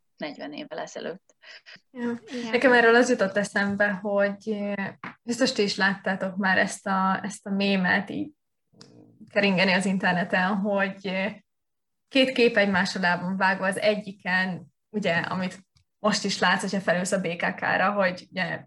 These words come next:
Speaker 2: mindenki a telefonját bújja, és akkor így idézőjelbe, hogy hát ezek a mai fiatalok csak a telefonjukon lógnak állandóan. És akkor az alsó képen meg egy ilyen régebbi fekete-fehér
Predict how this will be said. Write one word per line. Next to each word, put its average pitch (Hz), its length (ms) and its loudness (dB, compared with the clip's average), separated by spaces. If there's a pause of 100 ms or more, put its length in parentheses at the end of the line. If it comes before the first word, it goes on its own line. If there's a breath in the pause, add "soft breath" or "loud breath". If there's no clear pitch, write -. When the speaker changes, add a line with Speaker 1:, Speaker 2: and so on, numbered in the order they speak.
(140)
Speaker 2:
mindenki 202 460 4
a 180 80 -2
telefonját 175 720 -2
bújja, 175 680 -2 (260)
és - 60 -20
akkor 202 120 0
így - 140 -2
idézőjelbe, 180 760 2
hogy 180 400 -2
hát 247 280 0
ezek 214 260 0
a 202 40 -4
mai 202 240 -2
fiatalok 180 580 -4
csak - 160 -14
a 180 80 -8
telefonjukon 165 1200 -4
lógnak 180 360 -4
állandóan. 185 640 0
És - 80 -16
akkor 226 120 4
az 214 100 4
alsó 233 440 2
képen 185 440 -2
meg 180 160 2
egy 170 160 -6
ilyen 170 200 2
régebbi 170 460 0
fekete-fehér 190 760 -4